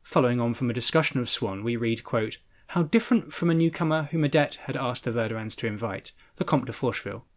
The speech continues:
The text then immediately proceeds to highlight some of the differences, stating, quote, "True, Forcheville was grossly snobbish,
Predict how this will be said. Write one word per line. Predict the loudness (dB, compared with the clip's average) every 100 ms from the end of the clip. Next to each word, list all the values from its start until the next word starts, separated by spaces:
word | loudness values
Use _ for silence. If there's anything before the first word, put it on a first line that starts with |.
| _ _ _ _ _ _ _ -20 _ -10
The |
text | 0 0 2
then | 2 4
immediately | 4 4 4 0
proceeds | -2 -2 -2 -2
to | -2
highlight | 0 0 0
some | -2 -2
of |
the | -2
differences, | -2 -2 -4 -6 -8 -8 -14 _ -6
stating, | 0 0 0 -2
quote, | 0 0 -4 -16 _ _ _
"True, | 2 6 6 2 _
Forcheville | 2 4 4 4 2
was | 2
grossly | 0 0 -4
snobbish, | 0 0 0 -2 -6